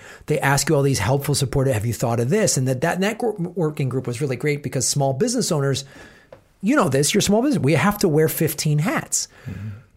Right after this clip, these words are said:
Speaker 1: We're like, we're, when you're a one-man band, you gotta learn how to play every instrument. And so, and they also, again,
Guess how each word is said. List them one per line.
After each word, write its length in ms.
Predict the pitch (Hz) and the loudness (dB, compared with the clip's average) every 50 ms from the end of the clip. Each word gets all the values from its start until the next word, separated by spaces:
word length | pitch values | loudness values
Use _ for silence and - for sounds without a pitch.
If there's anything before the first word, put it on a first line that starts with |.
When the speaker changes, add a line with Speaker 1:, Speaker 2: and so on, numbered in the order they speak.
| _ _ | _ _
Speaker 1:
We're 160 | 151 151 175 | 0 2 4
like, 220 | 180 175 175 175 - | 4 4 2 2 2
we're, 240 | 160 156 175 - 156 | 2 2 2 2 2
when 160 | 151 151 170 170 | 2 2 4 4
you're 140 | 180 196 | 4 4
a 40 | 196 | 4
one-man 460 | 175 185 190 190 180 170 165 156 156 | 4 4 4 4 4 4 4 4 4
band, 220 | 143 208 240 247 190 | 4 4 4 4 4
you 40 | 151 | 4
gotta 120 | 147 151 156 | 4 4 4
learn 140 | 156 156 151 | 4 4 4
how 60 | 156 143 | 2 2
to 60 | 135 | 2
play 160 | 135 165 143 | 2 2 2
every 180 | 135 131 143 185 | 2 2 2 2
instrument. 460 | 226 214 - - 135 113 104 - - - - - | 2 0 0 -2 -2 -2 -4 -6 -10 -8 -4 -2
And 120 | 135 135 | -2 0
so, 400 | - - 151 143 139 139 135 135 - - - - - - | 2 2 4 4 4 2 0 -2 -8 -16 -20 -10 -4 0
and 100 | 147 165 | 2 4
they 60 | 180 180 | 4 4
also, 240 | 180 - - 175 | 4 4 2 2
again, 340 | 170 156 240 240 180 127 120 | 2 2 2 2 2 0 -2